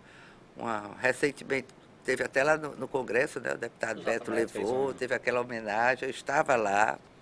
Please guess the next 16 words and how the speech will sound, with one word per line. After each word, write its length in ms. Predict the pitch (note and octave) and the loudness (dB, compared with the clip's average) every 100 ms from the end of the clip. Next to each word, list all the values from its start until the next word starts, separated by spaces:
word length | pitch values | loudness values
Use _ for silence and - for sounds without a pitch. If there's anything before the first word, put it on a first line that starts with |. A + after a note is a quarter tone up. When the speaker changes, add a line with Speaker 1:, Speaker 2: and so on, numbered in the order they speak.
| - - - - - - | -20 -20 -20 -20 -20 -12
Speaker 3:
Recentemente 440 | - C3+ - B2 | -6 -4 -4 -8
foi 80 | B2+ | -6
lançado 240 | A#2+ C3 A#2+ | -4 -2 -2
um 100 | A2 | -2
livro, 260 | A#2 B2 | -6 -6
né? 140 | G#2+ A#2 | -6 -6
Speaker 1:
Um 40 | |
Speaker 3:
Pelo 220 | - B2+ | -6 -4
Speaker 1:
livro 400 | B2 B2+ D3 E3 D3+ | 0 2 4 4 4
Speaker 3:
deputado 220 | B2+ A#2 | 6 6
Speaker 1:
também, 400 | G#2 A#2+ C3 C#3+ | 6 4 4 0
Speaker 3:
também 220 | F#2+ F#2+ | -4 -10
sobre 200 | - F#2 | -12 -8
o 40 | |
Speaker 1:
sobre 80 | |
Speaker 3:
Cidade 60 | F2+ | -6